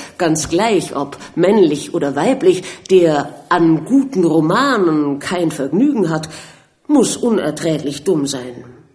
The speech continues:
Ich habe alle Werke von Misses Radcliffe gelesen und die meisten mit großem Vergnügen.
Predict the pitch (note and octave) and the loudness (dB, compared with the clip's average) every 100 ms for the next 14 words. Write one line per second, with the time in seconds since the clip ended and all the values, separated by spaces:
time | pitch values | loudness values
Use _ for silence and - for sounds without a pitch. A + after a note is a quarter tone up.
0 | _ _ - _ - C4+ F#3 D#3+ D3+ - | _ _ -20 _ -4 -4 -2 -4 -4 -4
1 | C#3 A#3+ C#4+ E3 C3+ C3+ F#3 G#3+ G#3+ A3 | -2 -2 0 -2 -4 -6 -4 -4 -4 -4
2 | A3+ A3 A3 A3+ - E3 C#3 - D3+ E3+ | -2 -4 -4 -6 -4 -4 -6 -8 -10 -10
3 | - B3+ B3 F3+ C#3+ B2+ C#3 - - - | -10 -8 -4 -2 -2 -4 -8 -10 -14 -18
4 | - - - _ G#3+ G3+ G3+ G#3 F3 - | -20 -20 -20 _ -2 0 2 0 -2 -4
5 | - C#3 - - D#3+ - F3+ G3 - C#3+ | -8 -10 -12 -8 -8 -2 2 2 0 -2
6 | D3 C#3 E3+ C3+ - - - | -4 -2 0 0 -4 -10 -20